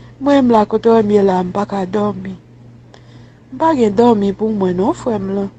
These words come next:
Son ti frè m grandi avè l, wi. Son ti frè ki gen bon kè, hein.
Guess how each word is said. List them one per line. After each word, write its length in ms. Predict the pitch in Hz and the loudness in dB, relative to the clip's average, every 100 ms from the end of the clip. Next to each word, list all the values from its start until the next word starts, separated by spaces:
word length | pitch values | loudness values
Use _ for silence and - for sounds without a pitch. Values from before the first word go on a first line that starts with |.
| - - - - - | -20 -20 -20 -18 -4
Son 160 | 349 | -4
ti 160 | - 403 | -2 -4
frè 240 | - 277 | 4 6
m 120 | 247 240 | 6 4
grandi 420 | 285 269 220 233 | 4 4 4 6
avè 480 | 233 269 226 214 202 | 6 6 4 4 4
l, 120 | 202 | 4
wi. 200 | 208 220 269 - - - - | 2 0 -4 -10 -20 -20 -18
Son 160 | - 403 | -8 -8
ti 160 | - 453 | -4 -6
frè 320 | - 330 285 | 0 4 6
ki 100 | 269 254 | 4 2
gen 200 | 262 214 | 2 2
bon 280 | 226 262 247 | 2 2 2
kè, 280 | - 240 202 | -2 4 6
hein. 540 | 233 226 220 226 226 | 8 8 6 6 2